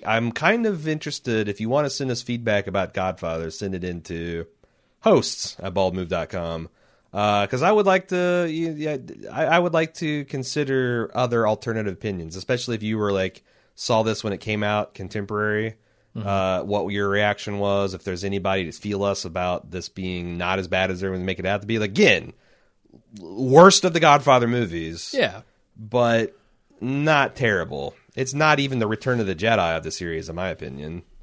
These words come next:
Speaker 1: There's no fucking Ewoks.
Speaker 2: <laughs> All right.
Speaker 1: So,
Speaker 2: Uh, hmm.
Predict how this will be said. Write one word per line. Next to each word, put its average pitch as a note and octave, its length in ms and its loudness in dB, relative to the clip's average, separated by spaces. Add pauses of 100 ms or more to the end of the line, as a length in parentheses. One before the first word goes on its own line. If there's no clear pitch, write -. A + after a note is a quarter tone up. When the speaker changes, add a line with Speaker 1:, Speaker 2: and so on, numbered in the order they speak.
Speaker 1:
There's A#2+ 160 -4
no A#2 100 0
fucking F#2 320 -2
Ewoks. E2 680 -6 (300)
Speaker 2:
<laughs> - 400 -14
All C3+ 120 0
right. B2 340 -4 (640)
Speaker 1:
So, F#2+ 540 -2
Speaker 2:
Uh, A2+ 220 -2 (280)
hmm. G2+ 140 -8